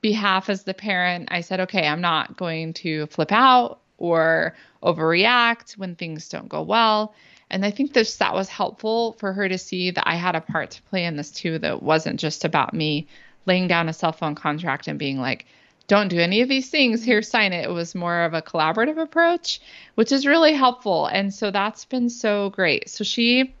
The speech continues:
now, yeah, is almost seventeen. She has an iPhone. It still has restrictions on it. And I'm okay with that because we've allowed some apps on the phone.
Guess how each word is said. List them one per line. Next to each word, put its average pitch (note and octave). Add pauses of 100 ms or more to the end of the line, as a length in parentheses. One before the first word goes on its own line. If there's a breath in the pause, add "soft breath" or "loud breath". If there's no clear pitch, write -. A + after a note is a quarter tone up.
now, A3
yeah, G#3
is F#3
almost G3
seventeen. G3+
She E3+
has F3+
an F#3+
iPhone. F#3 (460 loud breath)
It F3+
still F3+
has G3
restrictions G3
on F#3
it. F#3+ (100)
And F3 (420 soft breath)
I'm G#3
okay A3
with A3
that D#3+
because E3+
we've F3
allowed F3 (320 soft breath)
some G3
apps E3+
on F3+
the E3+
phone. D#3